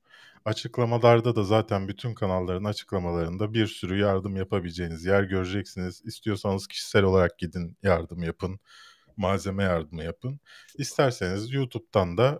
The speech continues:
bir, e, yol var. Barış Özcan'ın işte Amerika'da bir dernek üzerinden, e, yaptığı bir,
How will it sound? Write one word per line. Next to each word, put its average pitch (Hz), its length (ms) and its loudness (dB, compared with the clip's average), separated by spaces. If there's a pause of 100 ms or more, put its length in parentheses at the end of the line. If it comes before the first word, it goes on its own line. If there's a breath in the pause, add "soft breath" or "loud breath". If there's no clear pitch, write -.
bir, 117 380 -2 (160)
e, 92 80 -6
yol 101 400 4
var. 95 240 0
Barış 104 280 -2
Özcan'ın 95 680 -2
işte - 460 0 (480 loud breath)
Amerika'da 92 580 -2
bir 90 100 -8
dernek 95 380 0
üzerinden, 87 640 -2 (600)
e, 85 360 -2 (240)
yaptığı 101 560 -2
bir, - 380 -2